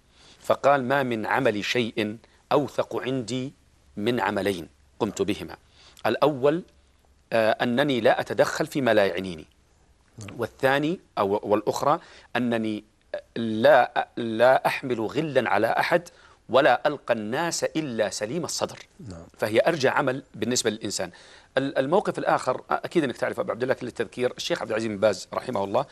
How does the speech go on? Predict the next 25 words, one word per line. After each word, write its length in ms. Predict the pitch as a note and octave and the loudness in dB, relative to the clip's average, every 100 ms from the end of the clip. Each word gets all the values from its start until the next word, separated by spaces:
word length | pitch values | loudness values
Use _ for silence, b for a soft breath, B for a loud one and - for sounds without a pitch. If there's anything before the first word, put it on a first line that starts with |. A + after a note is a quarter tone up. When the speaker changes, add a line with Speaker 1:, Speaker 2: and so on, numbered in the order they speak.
| B - | B 0
Speaker 1:
وهذا 140 | C#3 | 2
ما 140 | C3+ A2+ | 2 -2
حدثني 380 | A2+ G#2+ G2+ | -2 -2 -4
به 100 | F#2 | -8
لما 180 | G2 G2+ | -8 -8
أجريت 280 | A2 G#2 - | -8 -8 -8
اللقاء 260 | G2+ G#2 F#2 | -10 -8 -6
معه، 240 | F#2 A2 B B B B - | -6 -8 B B B B -6
آه، 180 | - A2+ | -2 0
سألته 500 | - C#3+ C3+ A2+ G#2 | 0 0 -2 -4 -2
عنه 120 | B2+ | -2
فأكده. 500 | - C3 - B2 F#2 - - b b _ | -2 -4 0 0 0 -8 -20 b b _
قال: 280 | A#2+ A#2+ A#2+ - | 4 4 0 -2
لما 160 | A#2+ | -2
كان 200 | A2 D3+ | -2 0
قاضيا 360 | A#2+ D3 C#3 A#2 | 2 2 2 0
في 120 | G2 | -6
الخرج، 320 | G2 A2 F#2+ G2+ - _ b b | -4 -2 -2 -6 -18 _ b b
Speaker 2:
نعم. 160 | A#2+ A2 A2+ | -16 -10 0
Speaker 1:
آه، 420 | A2+ A2 G#2+ - | 4 6 4 0
جاء 280 | G#2 D#3 D#3+ | 2 2 4
إليه 340 | C3 C3 G#2+ | 0 -4 -2
رجل 320 | A2 B2 B2+ - | -4 -4 -6 -6
فسبه 640 | G#2+ - B2 G#2+ B2 B2 | -6 -6 -6 -8 -8 -10
سبا، 500 | - A2+ G2 A2 A2 | -2 -4 -2 -4 -4